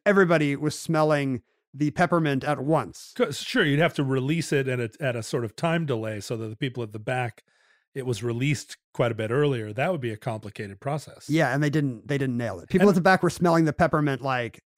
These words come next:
Speaker 1: forty seconds later and were realizing, "Oh, that was the peppermint in the last scene in the candy store."
Speaker 2: And, you know, you kind of, uh, that, there's that phrase, "Lead with your nose."
Speaker 1: What does that phrase mean?
Speaker 2: Well,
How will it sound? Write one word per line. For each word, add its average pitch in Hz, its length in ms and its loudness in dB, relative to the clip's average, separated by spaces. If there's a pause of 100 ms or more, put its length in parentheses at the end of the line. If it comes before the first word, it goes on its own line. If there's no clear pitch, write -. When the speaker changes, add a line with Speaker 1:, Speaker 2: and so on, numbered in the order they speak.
(140)
Speaker 1:
forty 160 220 2
seconds 135 400 -2
later 135 340 0
and 123 180 -4
were 120 160 -4
realizing, 120 520 -4
"Oh, 180 160 6
that 160 160 4
was 156 140 0
the 143 100 -6
peppermint 143 400 -2
in 131 80 -4
the 127 80 -4
last 123 360 -4
scene 123 240 -4
in 104 120 -8
the 104 60 -10
candy 127 260 -4
store." - 160 -4
Speaker 2:
And, 240 100 2
you 302 60 0
know, 302 100 2
you 220 140 2
kind 269 240 0
of, 175 240 0 (100)
uh, 175 360 2
that, 165 360 2
there's 180 200 4
that 175 200 0
phrase, 170 320 2
"Lead 151 320 0
with 143 180 0
your 127 160 0
nose." 120 720 0 (960)
Speaker 1:
What 151 120 -2
does 185 100 -2
that 220 120 0
phrase 196 300 0
mean? 113 300 -2
Speaker 2:
Well, 208 320 4